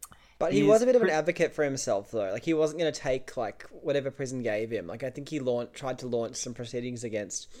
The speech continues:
Speaker 1: some guards, and he got badly, he needed eighty-nine stitches once 'cause he got, like, slashed in prison. So I think he wasn't
Speaker 2: Yeah.
Speaker 1: very popular. In, he, he wasn't very popular in that environment, but he did accept that this was kind of his fate, I guess.
Speaker 2: My favorite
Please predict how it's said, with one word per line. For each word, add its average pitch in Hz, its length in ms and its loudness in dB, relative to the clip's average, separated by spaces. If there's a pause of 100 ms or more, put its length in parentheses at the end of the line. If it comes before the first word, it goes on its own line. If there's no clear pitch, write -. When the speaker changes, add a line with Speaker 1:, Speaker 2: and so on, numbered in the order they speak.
(480)
Speaker 1:
some 120 220 -2
guards, 127 720 -4
and 127 100 -4
he 127 60 -6
got 127 200 0
badly, 113 520 -2 (380)
he 151 100 -4
needed 151 160 4
eighty-nine 139 380 0
stitches 123 380 -8
once 117 240 -4
'cause 131 100 -8
he 120 40 -10
got, 120 100 0
like, 95 160 -8
slashed 123 420 -4
in 127 100 -6
prison. 120 540 -4 (300)
So - 120 -4
I 151 40 -2
think 185 120 -2
he 196 60 6
wasn't 180 180 4
Speaker 2:
Yeah. 165 40 2
Speaker 1:
very 151 100 4
popular. 131 580 2
In, 113 240 -6
he, 143 420 -2 (460)
he - 80 -4
wasn't 165 160 0
very 175 120 6
popular 151 380 0
in 131 140 0
that 127 100 -2
environment, 113 420 -2
but 113 100 -8
he 127 40 -4
did 123 300 -2
accept 117 400 -4
that 127 120 -6
this 123 160 -8
was 123 120 -8
kind 117 200 -8
of 110 100 -8
his 107 400 -8 (640)
fate, 117 340 -4
I 110 120 -6
guess. 104 360 -8
Speaker 2:
My 117 160 2
favorite 160 840 0